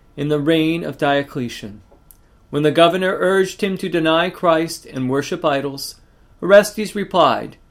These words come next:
"If you knew the power of the crucified, you would reject idolatrous lies and worship the one true God."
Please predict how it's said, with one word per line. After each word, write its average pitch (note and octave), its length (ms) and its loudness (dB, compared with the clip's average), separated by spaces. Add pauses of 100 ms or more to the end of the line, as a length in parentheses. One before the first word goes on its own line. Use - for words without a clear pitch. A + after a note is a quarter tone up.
(280)
"If B2+ 160 -10
you C3 100 2
knew C#3+ 160 2
the D3 100 6
power D3 300 6
of D3+ 60 4
the D3+ 80 4
crucified, C#3 800 -4 (480)
you F#3 100 -4
would F#3+ 160 4
reject G#3 440 0
idolatrous G3 800 -2
lies C3 640 -8 (240)
and B2 220 -4
worship D#3 480 -4
the A2 100 -6
one A2+ 540 -2 (200)
true C3 220 -6
God." A2 420 -10